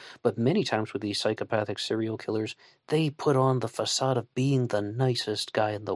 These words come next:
world. They put on the facade of being just someone who is absolutely gentle and harmless,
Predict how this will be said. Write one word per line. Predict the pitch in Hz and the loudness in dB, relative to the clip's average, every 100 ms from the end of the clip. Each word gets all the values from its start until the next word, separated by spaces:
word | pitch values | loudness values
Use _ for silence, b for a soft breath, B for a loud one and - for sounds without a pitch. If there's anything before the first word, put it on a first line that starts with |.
| - | 0
world. | 156 143 139 131 B B B | 2 4 2 0 B B B
They | - | -2
put | 143 233 | 2 4
on | 226 127 | 4 2
the | |
facade | - 107 - 117 113 110 | -2 -4 -2 0 2 0
of | 101 - | -4 -4
being | 113 110 107 104 | -2 -2 -2 -4
just | - 101 | -4 -4
someone | - 131 110 | 0 0 0
who | 107 107 | -2 -2
is | 104 113 | 0 0
absolutely | 113 - 107 110 95 104 | -2 -2 -2 -2 -2 -4
gentle | - 110 107 107 101 | -2 -4 -2 -2 -2
and | 98 | -4
harmless, | - 123 123 127 127 | -4 -2 0 0 0